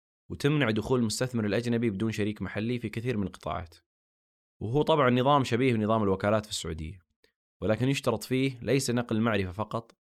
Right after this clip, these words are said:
بل شراء معظم مدخلات الإنتاج من مصانع محلية. ولأن السوق الصيني من أكبر الأسواق في العالم، فإن الشركات الأجنبية على أتم الاستعداد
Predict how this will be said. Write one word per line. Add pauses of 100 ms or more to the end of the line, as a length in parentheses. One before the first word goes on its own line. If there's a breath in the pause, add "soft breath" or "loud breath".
(400)
بل
شراء
معظم
مدخلات
الإنتاج
من
مصانع
محلية. (1040)
ولأن
السوق
الصيني
من
أكبر
الأسواق
في
العالم، (720)
فإن
الشركات
الأجنبية
على
أتم
الاستعداد